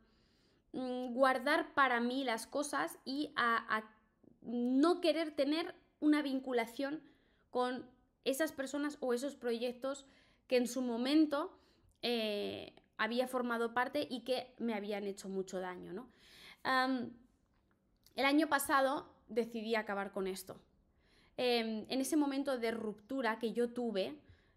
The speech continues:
ah, con la comunidad, ¿no? Esa rebeldía que le sale a uno, eh, después de que le hayan hecho tanto daño y, y de, de esa decepción, porque la gente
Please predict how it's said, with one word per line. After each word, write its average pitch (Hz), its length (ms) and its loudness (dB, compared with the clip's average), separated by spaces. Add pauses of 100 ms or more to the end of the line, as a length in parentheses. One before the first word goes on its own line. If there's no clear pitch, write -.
ah, 196 340 -2
con 226 160 -2
la 214 120 -2
comunidad, 208 600 -2
¿no? 240 180 -4
Esa 247 200 -6
rebeldía 240 640 -2
que 214 100 -4
le 196 100 -2
sale 220 300 -2
a 202 80 0
uno, 233 400 -4 (340)
eh, 202 380 -4
después 208 360 -6
de 226 100 -2
que 220 100 -4
le 214 80 -2
hayan 208 240 -4
hecho 208 240 -6
tanto 208 280 -4
daño 214 320 -4
y, 202 260 -8
y 202 140 -6
de, 190 320 -4 (240)
de 233 60 -2
esa 254 160 0
decepción, 262 500 0
porque 220 220 -8
la 208 80 -2
gente 294 400 -2